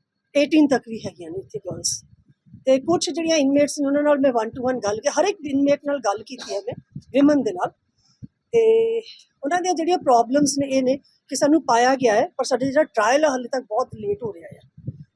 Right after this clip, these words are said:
ਠੀਕ ਹੈ। ਔਰ ਕੁਛ ਕ੍ਰਾਈਮ ਮਾਈਨਰਸ ਨੇ, ਕੁਛ ਕ੍ਰਾਈਮ ਬਿਲਕੁਲ ਵੀ ਉਹਨਾਂ ਦਾ ਕਸੂਰ ਨਹੀਂ ਹੈ। ਉਹਨਾਂ ਚੋਂ ਕੋ-, ਲੜਕੀਆਂ ਆਈਆਂ ਕੋਈ ਥਰਟੀ, ਥਰਟੀ ਟੂ ਦੇ ਕਰੀਬ, ਉਹ ਕਿਸੇ ਕੰਪਨੀ 'ਚ ਕੰਮ ਕਰਦੀਆਂ ਸੀ, ਜੋ ਉਹਦਾ ਕੰਪਨੀ ਨੇ ਗਲਤ ਕੰਮ ਕੀਤੇ ਨੇ, ਉਹਨਾਂ ਦਾ ਕੋਈ ਕਸੂਰ ਨਹੀਂ, ਪਰ ਉਹਨਾਂ ਨੂੰ ਵੀ ਚੱਕਿਆ ਗਿਆ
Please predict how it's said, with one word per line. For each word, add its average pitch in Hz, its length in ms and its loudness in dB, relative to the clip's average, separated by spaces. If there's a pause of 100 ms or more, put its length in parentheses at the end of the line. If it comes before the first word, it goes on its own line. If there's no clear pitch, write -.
ਠੀਕ 277 100 -16 (100)
ਹੈ। - 60 -8 (340)
ਔਰ 302 80 2
ਕੁਛ 359 260 -2
ਕ੍ਰਾਈਮ 302 340 2
ਮਾਈਨਰਸ 269 460 4
ਨੇ, 330 100 2
ਕੁਛ 311 260 -2
ਕ੍ਰਾਈਮ 277 280 0
ਬਿਲਕੁਲ 320 380 -2
ਵੀ 349 100 -2
ਉਹਨਾਂ 320 160 2
ਦਾ 330 60 4
ਕਸੂਰ 294 400 -2
ਨਹੀਂ 208 240 2
ਹੈ। 170 60 -18 (560)
ਉਹਨਾਂ 339 200 4
ਚੋਂ 359 180 -2
ਕੋ-, 285 380 -4
ਲੜਕੀਆਂ 269 380 0
ਆਈਆਂ 349 160 0
ਕੋਈ 403 200 -2
ਥਰਟੀ, 311 240 -2
ਥਰਟੀ 294 320 -4
ਟੂ 302 200 -4
ਦੇ 285 120 0
ਕਰੀਬ, 220 600 -12 (260)
ਉਹ 320 80 2
ਕਿਸੇ 359 220 0
ਕੰਪਨੀ 311 380 2
'ਚ 330 100 -2
ਕੰਮ 254 280 0
ਕਰਦੀਆਂ 233 320 0
ਸੀ, 302 140 -6
ਜੋ 277 140 -4
ਉਹਦਾ 302 220 2
ਕੰਪਨੀ 247 440 -4
ਨੇ 269 100 0
ਗਲਤ 254 280 0
ਕੰਮ 247 180 -2
ਕੀਤੇ 233 280 -10
ਨੇ, 277 80 -2
ਉਹਨਾਂ 320 220 0
ਦਾ - 80 -4
ਕੋਈ - 180 -6
ਕਸੂਰ 330 360 -8
ਨਹੀਂ, 185 140 -12 (480)
ਪਰ 285 140 0
ਉਹਨਾਂ 285 240 0
ਨੂੰ 320 100 4
ਵੀ 330 60 2
ਚੱਕਿਆ 214 360 -4
ਗਿਆ 196 160 -10